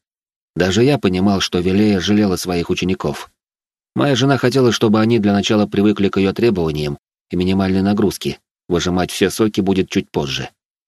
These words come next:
Прошло шесть дней, как мы находились в Буслаге, столице южной части второго круга.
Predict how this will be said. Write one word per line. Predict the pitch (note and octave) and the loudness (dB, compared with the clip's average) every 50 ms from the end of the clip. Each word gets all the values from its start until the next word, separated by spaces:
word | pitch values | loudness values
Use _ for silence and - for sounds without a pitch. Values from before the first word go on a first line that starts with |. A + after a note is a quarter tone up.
| _ _ _ _ _ _ _ _ _ | _ _ _ _ _ _ _ _ _
Прошло | - G#2+ B2+ B2+ - F#3+ G3 | 0 2 2 4 4 4 4
шесть | F3 - D#3+ D#3 B2 A2 | 4 4 2 2 2 2
дней, | A2 D#3 E3+ E3 C#3+ - _ | 2 4 4 4 2 0 _
как | - A2 G#2 - | -4 -4 -2 0
мы | A2+ A2+ | 0 2
находились | A2 A2 G#2 - G#2+ G2 A#2 A2+ G#2+ G2+ - | 2 2 2 0 0 2 2 2 2 2 0
в | G#2 F#2 | 0 0
Буслаге, | F2+ G2+ - - A#2+ B2+ B2 G#2 G#2+ G2+ F2+ - - _ _ _ - - | 0 -2 0 2 2 2 2 2 0 -2 -2 -4 -10 _ _ _ -20 -12
столице | - - F2 A2+ A#2 - - G2 | -8 -4 -2 -2 0 0 0 0
южной | F#2+ G#2 G#2+ F#2 G2+ F#2+ F2 | 2 2 2 2 0 -2 -2
части | - - A2 G#2+ G2+ - - | 0 0 0 0 0 -2 -4
второго | F#2+ - - F2+ F2 F2 F2 F2 | -4 -2 -2 -4 -2 -2 -4 -4
круга. | - - D#2 C#2+ C2 C2 - - | -6 -6 -6 -6 -6 -6 -8 -10